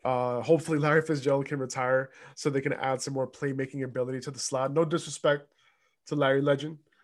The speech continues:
right? Um, but, you know, uh, Kyler Murray ran for eleven touchdowns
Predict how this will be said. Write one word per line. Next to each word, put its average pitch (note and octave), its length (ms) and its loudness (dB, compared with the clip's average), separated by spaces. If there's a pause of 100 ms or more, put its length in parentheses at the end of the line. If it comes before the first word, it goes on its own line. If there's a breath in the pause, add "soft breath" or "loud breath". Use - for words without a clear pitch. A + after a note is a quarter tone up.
(140 soft breath)
right? C#3 320 2
Um, C3 420 0 (440)
but, E3+ 260 2
you E3+ 120 0
know, C3 180 0 (920)
uh, C3+ 140 0
Kyler G3+ 220 4
Murray G3 140 6
ran D3 220 2
for D3+ 220 0
eleven C3 340 -4
touchdowns - 600 -14